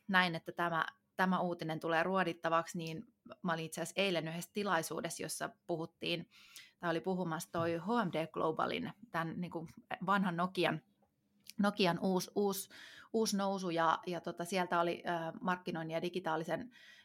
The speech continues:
liiketoiminnan puolelta, ö, tota, henkilöitä kertomassa heidän niinku siitä toiminnastaan ja miten he, vaikka heidän puhelimet, että et,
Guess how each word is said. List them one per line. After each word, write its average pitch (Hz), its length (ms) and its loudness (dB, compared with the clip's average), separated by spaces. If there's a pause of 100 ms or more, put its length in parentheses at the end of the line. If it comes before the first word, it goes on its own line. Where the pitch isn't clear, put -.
liiketoiminnan 165 640 -2
puolelta, 165 580 2 (120)
ö, - 460 2 (640)
tota, 156 380 0 (340)
henkilöitä 175 440 0
kertomassa 165 540 -2
heidän 165 240 2
niinku - 260 -6
siitä - 360 2 (440)
toiminnastaan 170 720 4
ja 156 80 0
miten 165 280 0
he, 180 400 4 (140)
vaikka 165 320 4
heidän 165 320 2
puhelimet, 175 600 0
että - 300 6 (320)
et, 180 120 -2